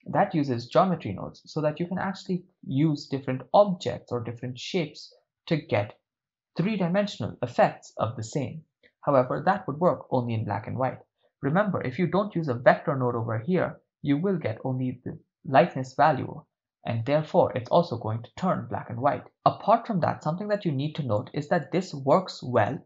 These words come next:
only with perfectly square images, so the aspect ratio has to be one is to one. In case you're using a different aspect ratio image, use any image editing software or even M S Paint to convert it into a one is to one ratio before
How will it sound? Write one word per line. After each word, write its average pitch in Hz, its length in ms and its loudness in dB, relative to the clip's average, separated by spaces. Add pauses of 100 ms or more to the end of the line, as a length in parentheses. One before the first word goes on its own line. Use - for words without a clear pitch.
only 185 360 2
with 113 240 0 (160)
perfectly 185 460 2
square 117 340 2
images, 131 580 -6
so - 220 -6
the 127 120 -2
aspect 156 400 -2
ratio - 480 -4
has 185 220 -4
to 147 80 -12
be - 140 -6
one 110 340 -4
is - 140 -16
to 113 100 -10
one. 131 300 0 (560)
In 156 160 4
case 233 400 -4
you're 165 120 2
using 151 600 0
a 131 80 -2
different 139 400 -2
aspect 127 380 -2
ratio 131 280 -4
image, 120 320 -6 (320)
use 196 380 -2 (140)
any 180 340 2
image 135 400 -4
editing 127 300 -2
software 151 500 2
or 123 140 4
even 143 280 -2
M 151 140 0
S 139 160 -6
Paint 127 320 -4 (140)
to 147 140 2 (100)
convert 160 460 0
it 104 180 -6
into 143 320 -2
a 117 80 2
one 117 240 0
is 113 140 -6
to 135 100 -6
one 110 260 -4
ratio 156 560 -2
before - 420 -4